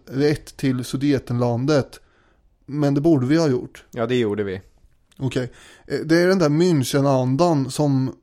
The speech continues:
Speaker 1: som har spakat sedan dess. Som alltid har utgjort argument för de som vill angripa först och fråga sen. Alltså att man, här, vi, vi, vi vill inte avvakta, eh, tills mo-, motståndaren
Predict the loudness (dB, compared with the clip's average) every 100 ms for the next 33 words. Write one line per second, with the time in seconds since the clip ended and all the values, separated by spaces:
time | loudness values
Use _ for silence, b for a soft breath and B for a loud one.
0 | -14 -6 -2 0 0 -2 -2 0 0 -4
1 | -4 -2 -2 -2 -6 -14 b b b b
2 | -8 -2 2 2 2 6 6 6 0 2
3 | 2 4 4 4 2 0 0 0 0 -2
4 | 0 -2 0 0 -2 -4 0 -2 -2 -10
5 | -6 2 2 2 -2 0 0 0 -6 -14
6 | b b b -6 -2 0 0 2 2 0
7 | b b -4 -4 -4 -6 -4 -4 -4 -2
8 | -2 -2 0 2 2 2 0 -4 -10 -2
9 | -2 -2 b b -10 -6 -6 -6 -2 -2
10 | 0 -2 -2 -6 0 0 2 -2 -2 2
11 | 2 2